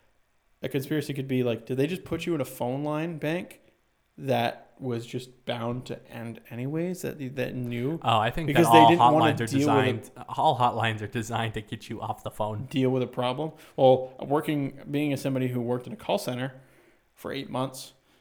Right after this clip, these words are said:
Speaker 1: uh, like, we, the whole, we're designed to get, to go through as many things as possible as fast as we can. Like, that's, we are incentivized to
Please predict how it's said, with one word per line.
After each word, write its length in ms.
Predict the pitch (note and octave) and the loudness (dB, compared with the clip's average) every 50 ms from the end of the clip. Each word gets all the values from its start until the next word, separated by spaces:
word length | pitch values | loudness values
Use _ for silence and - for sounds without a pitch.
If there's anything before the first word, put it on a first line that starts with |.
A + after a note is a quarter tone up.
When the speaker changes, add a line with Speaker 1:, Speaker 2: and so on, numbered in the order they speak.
| _ _ _ _ _ _ _ _ _ _ _ _ _ _ _ _ _ _ _ _ _ _ _ _ _ | _ _ _ _ _ _ _ _ _ _ _ _ _ _ _ _ _ _ _ _ _ _ _ _ _
Speaker 1:
uh, 360 | B2 A#2+ A#2 A#2 A#2 A2+ A#2 G2+ G2+ E3 - _ _ _ _ _ _ _ _ _ _ _ _ | -2 0 0 0 0 -2 -4 -6 -10 -14 -20 _ _ _ _ _ _ _ _ _ _ _ _
like, 200 | D3+ C#3+ B2+ - | -4 -4 -4 -2
we, 320 | C#3 C#3+ D3 D3 C#3 C#3 | 0 0 2 2 2 0
the 120 | C3 C3+ A2+ | -2 -4 -2
whole, 220 | C3 D#3 D#3 D3 | 0 0 0 2
we're 180 | C#3 D3+ D3+ C#3+ | 2 2 2 0
designed 680 | C#3+ C#3 C3+ C3 B2+ C3+ C3 C3+ C3+ C3 B2+ C3 C3 | 0 -2 -4 -2 0 2 2 2 2 0 0 -2 -4
to 180 | - B2 A#2+ A#2+ | -6 -6 -6 -8
get, 420 | B2+ - B2+ C3 B2+ - - - - _ _ _ _ | -4 -2 -2 -2 -2 -4 -12 -18 -20 _ _ _ _
to 60 | - | -8
go 160 | B2+ C3 C3 B2 | -4 -2 -2 -2
through 200 | - C3+ B2+ B2 | -2 -2 -4 -4
as 100 | B2 B2+ | -4 -6
many 520 | B2+ A#2+ B2 B2 B2 B2+ B2 A#2+ - - - - | -6 -4 -4 -2 -2 -4 -4 -6 -8 -12 -18 -12
things 320 | - C3 B2 A#2+ A#2 - | -8 -8 -8 -8 -8 -12
as 120 | - - - | -16 -18 -18
possible 420 | - - A#2+ A#2+ A#2+ - - A#2+ | -8 -6 -4 -4 -4 -8 -10 -12
as 80 | A#2 - | -12 -8
fast 320 | - A#2 A#2 A2+ A2+ - | -6 -4 -4 -4 -6 -10
as 80 | - - | -14 -16
we 100 | C#3 A2+ | -16 -16
can. 260 | - - A#2 A2+ A2+ | -12 -12 -12 -10 -10
Like, 140 | B2+ B2 A#2 | -10 -8 -2
that's, 220 | C3+ C3+ C3 C3 | -2 -2 -2 -2
we 160 | - C#3+ C#3+ | -4 -2 0
are 160 | D3 C#3 C#3 C3+ | 2 2 2 0
incentivized 680 | C3 C3 - D#3+ D#3+ D3+ D3+ D3 C#3+ C#3 C3+ C#3 - | -2 -4 -4 -6 -2 0 2 2 2 2 -2 -4 -6
to 340 | - C#3 B2+ B2 B2 A#2+ | -6 -4 -4 -4 -4 -6